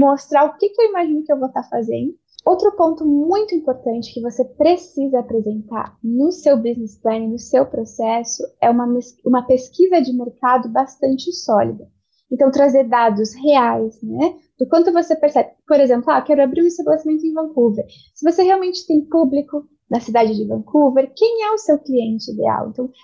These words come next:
me fala da sua marca, apresenta a sua proposta de branding, apresenta quem é a sua buyer persona, as suas iniciativas de marketing. Se você já tem feito isso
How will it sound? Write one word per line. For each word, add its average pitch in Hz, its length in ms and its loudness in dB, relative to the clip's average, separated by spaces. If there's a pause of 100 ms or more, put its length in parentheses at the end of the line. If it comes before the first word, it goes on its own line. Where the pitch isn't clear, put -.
(140)
me 302 120 4
fala 392 340 4
da 392 80 2
sua 370 220 0
marca, 311 680 0
apresenta 294 500 2
a - 20 0
sua 320 140 0
proposta 294 480 0
de 247 120 -6
branding, 233 640 -2
apresenta 262 520 2
quem 294 160 -8
é - 20 -6
a 269 40 -8
sua 262 160 -4
buyer 254 300 0
persona, 254 720 2 (220)
as 226 120 -10
suas 262 140 2
iniciativas 262 760 0
de 240 60 -4
marketing. 240 580 -4 (300)
Se 277 120 0
você 294 320 4
já 349 200 4 (140)
tem 359 200 2
feito 320 600 2
isso 269 560 0